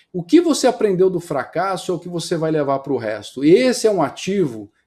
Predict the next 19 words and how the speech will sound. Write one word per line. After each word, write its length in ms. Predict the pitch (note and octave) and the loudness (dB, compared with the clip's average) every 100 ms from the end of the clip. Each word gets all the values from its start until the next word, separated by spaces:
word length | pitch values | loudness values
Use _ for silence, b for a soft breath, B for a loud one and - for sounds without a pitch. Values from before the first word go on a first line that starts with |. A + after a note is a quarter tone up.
| _ | _
que 80 | D#3+ | -4
as 140 | D3+ | -4
pessoas 500 | - D3 - E3+ D#3 | -2 -2 0 -2 -2
vão 160 | E3 D#3+ | -2 -4
construindo 920 | E3+ D#3+ - C#3+ C3 E3 F3+ C3+ A#2+ | -4 -4 -4 -4 0 0 0 -2 -4
e 80 | B2 | -6
que 100 | C#3+ | -2
vão 140 | C#3+ | 0
melhorando, 720 | D#3 D#3 D3+ C3+ C3 B2 A2+ b b - | 0 2 2 0 -2 -6 -10 b b -16
e 60 | |
que 80 | D#3+ | -6
você 240 | G#3 G3 A#3+ | -4 -2 -4
não 120 | A3+ | -6
paga, 520 | - C3+ C#3+ C3 A#2 | -4 -2 0 0 -4
porque 240 | - C#3+ | -8 -8
normalmente 480 | E3 F3 D#3+ E3+ F3+ | -6 -2 0 -2 -4
você 200 | F#3 E3 | -6 -4
não 160 | G#3+ F#3+ | -4 -4
faz, 440 | - F#3+ G3 - | -4 0 0 -2